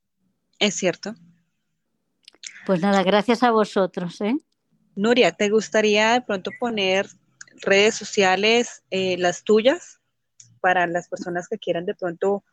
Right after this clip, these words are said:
Speaker 1: buscarte en Facebook, en Instagram?
Speaker 2: Pues
Speaker 1: No
Speaker 2: si
Speaker 1: sé qué
Speaker 2: queréis,
Speaker 1: redes
Speaker 2: sí, eh, sí, sí, si queréis no hay problema.
Speaker 1: ¿Cómo son? ¿Cómo te pueden encontrar?
Speaker 2: Pues por Facebook, lo que queráis, ¿sí? El correo electrónico, lo que queráis.
Speaker 1: ¿Cómo apareces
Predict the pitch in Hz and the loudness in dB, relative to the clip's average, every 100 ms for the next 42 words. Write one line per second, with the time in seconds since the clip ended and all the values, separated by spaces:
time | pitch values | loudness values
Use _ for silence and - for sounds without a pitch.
0 | _ _ _ 190 185 - 190 - 196 185 | _ _ _ -2 0 0 -2 0 -4 -2
1 | - 214 214 - 220 - 175 175 208 - | 2 2 2 0 -2 -4 -10 -8 -8 -6
2 | 202 202 196 202 _ _ _ _ - - | -4 -2 -2 -4 _ _ _ _ -20 -20
3 | - - 208 185 190 190 180 185 202 202 | -16 0 2 4 4 4 6 8 6 6
4 | 208 208 269 233 196 190 190 - - - | 4 6 6 4 4 2 0 -4 -8 -2
5 | 220 294 240 185 185 180 208 226 214 196 | 2 2 2 2 2 2 0 0 -4 -4
6 | 185 175 175 202 - _ _ _ _ _ | -6 -6 -4 -4 -6 _ _ _ _ _
7 | - 208 202 202 247 320 - 220 220 233 | 0 2 2 2 0 0 -2 -2 0 0
8 | 196 190 202 214 185 196 226 - _ _ | 2 2 0 -4 -4 0 0 -2 _ _
9 | _ _ _ _ _ - 190 - 170 - | _ _ _ _ _ -4 -4 -2 -4 -2
10 | 196 240 - 233 254 254 - 196 175 175 | 0 0 -2 0 2 2 -2 -4 -4 -2
11 | 175 165 208 220 233 196 190 285 - - | 0 0 0 0 -2 -4 -2 -2 -6 -8
12 | 175 - 180 180 175 175 - 208 254 247 | -6 -2 0 0 0 -2 -6 -6 -4 -4
13 | 233 220 196 180 - 165 208 - - _ | -2 -4 -4 -8 -8 -10 -12 -18 -20 _
14 | _ - - - 226 240 247 226 196 - | _ -20 -20 -2 2 4 4 2 2 -4
15 | - | -14